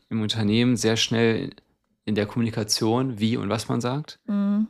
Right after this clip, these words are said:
Speaker 1: schnell sagst du, ja, ist es jetzt der Mitarbeiter schuld?
Speaker 2: Mhm.
Speaker 1: Ist, ist der das Problemkind?
Speaker 2: Ja.
Speaker 1: Müssen wir an dem coachen?
Speaker 2: Genau.
Speaker 1: Oder ist es der, der, ist es die Führungskraft schuld? Müssen wir an
Speaker 2: Total.
Speaker 1: dem,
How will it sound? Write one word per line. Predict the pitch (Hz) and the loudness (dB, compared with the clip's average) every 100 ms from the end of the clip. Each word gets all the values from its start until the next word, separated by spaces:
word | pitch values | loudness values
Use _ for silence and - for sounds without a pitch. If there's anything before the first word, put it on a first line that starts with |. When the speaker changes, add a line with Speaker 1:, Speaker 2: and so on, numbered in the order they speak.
| - | -4
Speaker 1:
schnell | - 117 110 | -2 2 2
sagst | 104 104 | 2 0
du, | 117 | 0
ja, | 98 | 0
ist | 98 | 0
es | 110 | -2
jetzt | 113 - | -2 -2
der | 98 | 0
Mitarbeiter | 98 110 120 143 139 151 | 0 2 2 4 2 2
schuld? | 143 - 151 156 208 - - | 0 2 4 4 4 -2 0
Speaker 2:
Mhm. | 220 202 214 277 - _ _ _ _ _ _ _ | 0 2 0 -2 -6 _ _ _ _ _ _ _
Speaker 1:
Ist, | 113 113 | -6 -6
ist | - 107 - | -6 -4 4
der | 120 | 6
das | 143 143 | 6 4
Problemkind? | 165 139 156 160 175 190 196 - _ - | 0 4 4 4 4 4 2 -4 _ -2
Speaker 2:
Ja. | 226 214 - _ | 2 4 2 _
Speaker 1:
Müssen | 107 - | -4 0
wir | 104 | 2
an | 98 | 2
dem | 123 143 156 | 6 6 6
coachen? | 156 170 170 180 190 196 - | 4 2 2 0 0 0 -6
Speaker 2:
Genau. | - 233 202 214 - | 2 4 4 2 0
Speaker 1:
Oder | 123 131 135 135 - | 4 6 6 4 2
ist | 127 135 | 0 0
es | 123 - | 0 2
der, | 120 120 117 - | 4 4 4 0
der, | 110 113 107 98 | 0 2 4 2
ist | 90 110 | -2 -4
es | 117 - | -4 -2
die | 113 | -2
Führungskraft | - 147 - 110 - | 4 4 4 -4 -2
schuld? | - 120 98 95 - | 2 4 4 2 0
Müssen | 233 - | 2 4
wir | 226 | 6
an | 202 | 6
Speaker 2:
Total. | |
Speaker 1:
dem, | 131 123 127 | 6 6 4